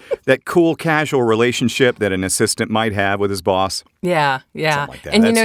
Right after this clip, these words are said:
Speaker 2: know,
Speaker 1: just a
Speaker 2: you, you made a good point there because a lot of times if I'm not quite sure of their direction, I, I love if they just give me a, a, a one or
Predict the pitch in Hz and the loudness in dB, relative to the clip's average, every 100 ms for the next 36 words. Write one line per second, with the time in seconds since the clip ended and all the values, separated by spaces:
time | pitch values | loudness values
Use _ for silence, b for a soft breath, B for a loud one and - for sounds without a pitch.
0 | 208 208 214 202 214 214 196 165 165 - | 0 -2 -4 -2 2 2 2 -2 -4 -2
1 | 185 175 147 170 175 147 - - B B | -2 -2 -4 -4 -4 -2 -4 -10 B B
2 | B _ - 170 160 147 156 196 214 202 | B _ -2 0 2 2 2 0 0 -2
3 | 185 165 160 175 196 214 - - 180 - | -2 -6 -4 -2 -2 -6 -6 -2 0 -2
4 | - 175 156 156 151 143 135 - 165 156 | -2 -2 -2 -4 -2 0 0 -2 -6 -6
5 | _ - 185 262 180 - - 139 214 180 | _ 0 2 0 -4 -8 -4 -2 0 -2
6 | 139 143 151 131 - 139 123 135 - 147 | -2 0 0 -2 -4 -4 -4 -8 -8 -6
7 | 135 135 131 - 139 139 - 143 143 139 | -4 -4 -6 -6 -6 -6 -4 -4 -2 -2
8 | 131 | -2